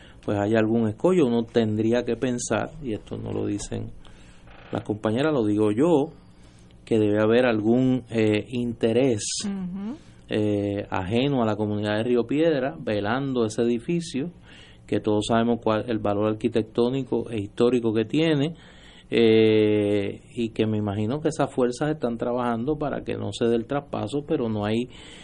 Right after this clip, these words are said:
Speaker 1: no hay una razón que no sea esa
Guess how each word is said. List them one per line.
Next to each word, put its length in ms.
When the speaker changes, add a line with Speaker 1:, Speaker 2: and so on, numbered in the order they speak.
Speaker 1:
no 200
hay 120
una 220
razón 600
que 180
no 200
sea 220
esa 460